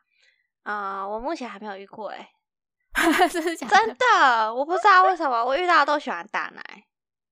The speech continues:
Speaker 2: 我朋友的朋友有一个特别喜欢小胸部，而且一定要就是整个人很瘦的那一种，就是像你这样的身材，他就很喜欢。
Speaker 1: 等一下，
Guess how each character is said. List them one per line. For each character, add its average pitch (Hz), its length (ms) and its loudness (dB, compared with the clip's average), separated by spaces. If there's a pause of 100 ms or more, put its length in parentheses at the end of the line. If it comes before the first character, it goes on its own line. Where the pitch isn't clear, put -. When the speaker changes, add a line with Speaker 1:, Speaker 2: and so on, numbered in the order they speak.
(280)
Speaker 2:
我 233 180 -8
朋 247 260 -4
友 330 160 0
的 220 100 2
朋 233 180 -4
友 233 120 -4
有 196 260 -6
一 - 40 -4
个 226 180 0
特 269 220 -4
别 190 160 -6
喜 202 100 -10
欢 185 160 -8
小 - 220 -12
胸 185 260 -10
部， - 240 -12 (220)
而 226 100 -4
且 226 200 -6
一 196 140 -6
定 214 160 -8
要 233 240 -2 (300)
就 254 100 -6
是 247 220 -8
整 220 240 -6
个 190 80 -6
人 190 160 -2
很 208 180 -6
瘦 214 320 -2
的 190 140 -10
那 180 180 -6
一 180 40 -8
种， - 260 -12 (140)
就 269 80 0
是 302 80 -2
像 285 260 -2
你 196 100 -8
这 226 120 -6
样 247 120 -4
的 214 140 -4
身 226 240 -6
材， 202 160 -8
他 196 100 -8
就 208 120 -6
很 196 120 -6
喜 - 240 -12
欢。 - 240 -14 (440)
Speaker 1:
等 220 120 -2
一 233 120 -6
下， 262 260 4